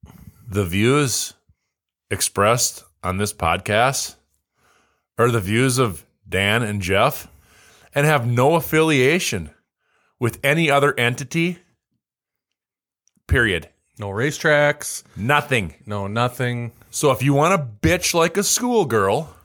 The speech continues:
Speaker 1: you got two choices. A, you had to come find us to listen to us. We don't broadcast this thing on the open air, right? You had to
Speaker 2: Right.
Speaker 1: make a choice to listen to us.
Speaker 2: Correct.
Speaker 1: So you can either hit the close or stop button on your whatever device you listen on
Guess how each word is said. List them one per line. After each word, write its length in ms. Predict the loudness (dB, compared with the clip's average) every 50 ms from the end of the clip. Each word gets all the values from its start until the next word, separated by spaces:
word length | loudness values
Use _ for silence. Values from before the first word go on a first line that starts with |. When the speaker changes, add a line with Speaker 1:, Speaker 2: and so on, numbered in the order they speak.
| _
Speaker 1:
you 120 | -6 -2 0
got 220 | 0 0 0 0
two 160 | -2 -4 -2
choices. 680 | -2 0 2 2 2 2 2 -2 -6 -6 -8 -8 -10 -10 _ _ _ _ _ _ _ _ _ _ _ _ _ -2
A, 360 | 0 2 2 2 0 -2 -2 -6 _ _ _ _ _ -6
you 140 | -2 0
had 160 | 2 2 2 0
to 60 | 0
come 220 | -2 -2 -2 -2
find 400 | -2 0 0 2 2 2 2 2
us 200 | 2 2 0 0
to 100 | -2 -2
listen 340 | 0 0 2 0 0 -4 -4
to 160 | -4 -2 -2
us. 160 | -2 -2 -2
We 60 | -2 0
don't 200 | 0 0 -2 0
broadcast 680 | 0 2 2 2 2 0 -2 -2 -2 0 0 -2 -4 -4
this 160 | -2 -2 -2
thing 160 | -2 0 0
on 160 | 0 0 0
the 120 | 2 2 2
open 280 | 2 2 2 0 0
air, 160 | 0 0 0 0
right? 280 | 0 0 0 0 0 -2 -4
You 180 | -6 -4 -2 0
had 200 | 2 2 2 2
to 60 | 2
Speaker 2:
Right. 40 | 2
Speaker 1:
make 160 | 0 0 0 -2
a 40 |
choice 300 | -4 -2 0 0 0 0
to 100 | -2 -2
listen 260 | 0 0 0 0 -2 -2
to 140 | 0 0
us. 160 | 0 0 0 -6
Speaker 2:
Correct. 320 | -10 -10 -10 -10 -10 -12 -14 -18 -10 -4
Speaker 1:
So 100 | -2 0
you 220 | 0 2 0 -2
can 120 | 0 0 0
either 260 | 0 2 2 2 2
hit 200 | 2 0 0 0
the 120 | -4 -4
close 640 | -4 -6 -4 0 2 4 4 4 2 2 0 -2 -6 -8 -4 -2
or 100 | -2 0
stop 500 | 0 -2 -2 0 0 0 0 0 -2 -2
button 440 | 0 0 0 2 0 -2 -4 -6 -8 _ _ _ _ _ _ _ _ _ _ _ _ -4
on 220 | -2 0 0 0
your 400 | 0 0 2 2 0 0 -4 -8 _ _ _ -2
whatever 400 | 0 2 2 2 2 2 2 2
device 440 | 0 0 0 2 2 2 0 -2 -2
you 120 | -2 -2
listen 340 | 0 -2 -2 -2 -2 -2 0
on 240 | 0 0 -2 -2